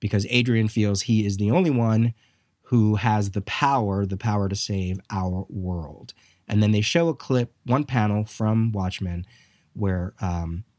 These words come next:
Doctor Manhattan says to Adrian, "I'm leaving this galaxy for one less complicated," which I'm like,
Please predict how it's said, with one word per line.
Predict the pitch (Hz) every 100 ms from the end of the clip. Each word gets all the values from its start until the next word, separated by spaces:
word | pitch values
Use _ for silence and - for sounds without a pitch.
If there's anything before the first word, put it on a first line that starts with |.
| _ _ _ _ _ _ _ _ _ _ _ -
Doctor | 101 -
Manhattan | 104 98 98 98
says | 98 101 92
to | -
Adrian, | 95 90 92 92 98
"I'm | 107 104
leaving | 113 165 196 180
this | 175 -
galaxy | 120 110 117 113 113
for | 113 - 98
one | 95 101 117 110
less | 101 113
complicated," | - - 95 98 95 92 80 - - _ _ _ _ _ _ _ _ _ _
which | 110 110
I'm | 120 123
like, | 113 -